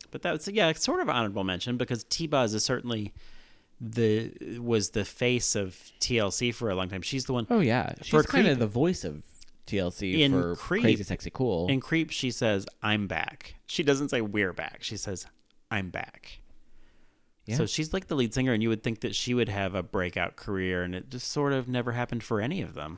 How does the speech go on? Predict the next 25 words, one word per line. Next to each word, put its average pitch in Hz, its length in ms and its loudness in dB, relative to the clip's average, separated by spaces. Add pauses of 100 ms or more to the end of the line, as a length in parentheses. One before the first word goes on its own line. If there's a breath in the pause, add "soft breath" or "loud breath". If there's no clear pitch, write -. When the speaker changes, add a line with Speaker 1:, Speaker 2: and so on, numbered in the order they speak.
(160)
Speaker 2:
I 202 80 4
think 311 320 0
that 208 260 2
she 139 340 -2
just 131 220 -6
kind 123 360 0
of 101 340 -2
didn't 101 380 -2
really, 82 800 -2 (520)
I 147 60 -2
think 208 200 0
that, 151 200 0 (420)
I 127 60 -2
think 165 300 -4
that 120 180 0
the 107 120 0
solo 101 400 0
members 98 380 0
of 87 160 -4
T 95 160 -4
L 85 160 -4
C 95 320 -4
just 92 220 -10
kinda 151 240 -4
didn't 120 480 -4